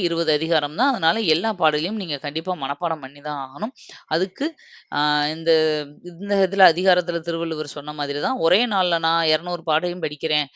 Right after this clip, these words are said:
திருக்குறளை ஃபுல்லா முடிச்சிடுறேன் அப்படின்னா, கண்டிப்பா படிக்கவும் முடியாது,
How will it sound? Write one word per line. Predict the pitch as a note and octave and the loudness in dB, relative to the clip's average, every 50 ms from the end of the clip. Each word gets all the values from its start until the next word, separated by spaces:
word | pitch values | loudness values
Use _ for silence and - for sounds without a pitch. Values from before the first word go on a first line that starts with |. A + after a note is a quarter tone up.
| - - _ _ _ | -20 -20 _ _ _
திருக்குறளை | - E3 F#3 F#3+ F#3 F#3+ F3 E3 E3 - | -6 -4 -4 -2 -2 -2 -2 -2 -2 -2
ஃபுல்லா | E3 D#3+ E3+ F3+ E3+ | -2 -2 -2 -2 -2
முடிச்சிடுறேன் | D3+ D3 D#3 D#3+ - - D#3 C#3 D3 D3 C#3+ | -2 -6 -10 -10 -6 -6 -6 -4 -2 -4 -4
அப்படின்னா, | C3+ C3+ C#3 C#3+ F3+ G3+ | -4 -8 -8 -8 -8 -6
கண்டிப்பா | G3 D#3+ D#3 D#3+ E3+ F#3 F#3+ | -6 -6 -4 -4 0 0 0
படிக்கவும் | F3+ D#3+ D#3 E3 E3 - G3 F#3+ F#3 | 0 0 -4 -4 -2 -4 -4 -4 -4
முடியாது, | F3+ F3 F#3 F#3+ G3 G3+ G#3 | -4 -2 2 2 2 2 0